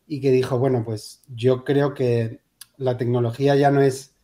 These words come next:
algo que sea extraño al aula, sino que lo extraño es que no haya tecnología en el aula".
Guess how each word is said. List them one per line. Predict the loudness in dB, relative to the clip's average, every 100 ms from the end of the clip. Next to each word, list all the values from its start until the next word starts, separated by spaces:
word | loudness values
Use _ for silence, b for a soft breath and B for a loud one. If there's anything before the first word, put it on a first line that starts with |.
| _ _ -6
algo | -2 0 -2
que | -4
sea | -4 -6
extraño | -6 -6 -2 0 2
al | 4
aula, | 4 4 -2 -4 b b _
sino | -6 -4
que | -2
lo | -4
extraño | -2 -2 -2
es | -4
que | -4
no | -2
haya | -2 -4
tecnología | -6 -8 -10 -14 -18
en |
el | -16
aula". | -20 -20